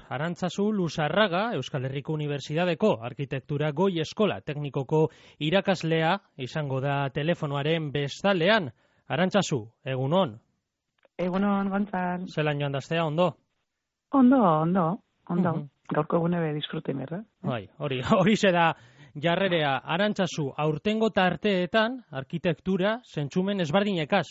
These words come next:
Speaker 1: lotzen gabiltz, dagoeneko entzumen arkitekturan eta ukimena arkitekturan jorratu doguz,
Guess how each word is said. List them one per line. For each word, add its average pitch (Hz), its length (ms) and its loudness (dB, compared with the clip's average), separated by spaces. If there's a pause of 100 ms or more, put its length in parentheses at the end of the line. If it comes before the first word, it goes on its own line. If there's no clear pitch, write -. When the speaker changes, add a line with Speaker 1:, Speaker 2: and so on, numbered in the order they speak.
Speaker 1:
lotzen 135 680 -4 (360)
gabiltz, 180 760 2
dagoeneko 190 680 2 (680)
entzumen 190 440 2
arkitekturan 175 680 0
eta 139 160 -4
ukimena 170 420 -2
arkitekturan 147 840 -4 (320)
jorratu 143 880 2
doguz, 175 400 2